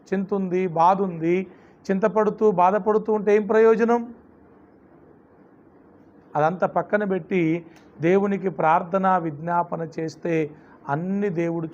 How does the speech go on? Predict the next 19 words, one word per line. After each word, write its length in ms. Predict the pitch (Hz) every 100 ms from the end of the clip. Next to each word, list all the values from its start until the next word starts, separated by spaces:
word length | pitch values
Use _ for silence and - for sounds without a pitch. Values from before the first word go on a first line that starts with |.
| 160
చూసుకునేవాడిగా 760 | 151 - 151 143 139 135 135
ఉంటాడు. 380 | 127 123 123 123 - - _ - - _ -
Praise 220 | 151 151
the 80 | 160 160
Lord. 220 | 156 147 - _ - - - - - - - -
హల్లెలూయా. 580 | 147 170 175 180 185 185 180 131 - - - _ - - - - - - - - - _ - -
మీకు 160 | 147 160
విషయం 280 | 170 208 208
తెలుసా? 500 | 190 170 180 170 147 - - - 175
ఒకటి 500 | 185 233 202 156 - - - 160
బాగా 240 | 170 185
వినండి, 420 | 175 147 127 120 - - - - - - _ -
దేవుడు 560 | 151 175 190 233 247 247
ప్రార్థన 600 | 220 202 208 180 208 208 202
చేస్తున్నాడు 640 | 196 - 196 185 180 180
గనక 280 | 175 180 220
ఇంకా 420 | 202 180 202 196
మనం 320 | 190 185 185
బ్రతికున్నాం, 760 | 165 160 185 190 185 185 233